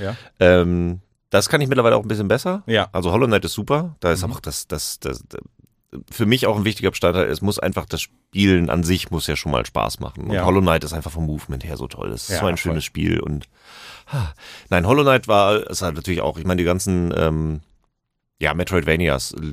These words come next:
Speaker 2: bieten sich natürlich auch an. Da ist ja
Speaker 1: Ja.
Speaker 2: ganz klar, dass du irgendwelche Abilities hast, die,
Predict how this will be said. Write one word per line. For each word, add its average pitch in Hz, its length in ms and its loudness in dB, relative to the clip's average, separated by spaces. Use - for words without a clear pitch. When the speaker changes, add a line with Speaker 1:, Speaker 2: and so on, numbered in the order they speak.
Speaker 2:
bieten 101 300 0
sich 90 180 0
natürlich 80 400 0
auch 65 160 -2
an. 67 280 -4
Da 80 120 0
ist 85 100 0
ja 92 60 2
Speaker 1:
Ja. 80 60 0
Speaker 2:
ganz 82 200 0
klar, 82 220 2
dass 80 140 -4
du 90 40 -2
irgendwelche 82 300 -2
Abilities 78 420 -4
hast, 78 300 -6
die, 82 360 -2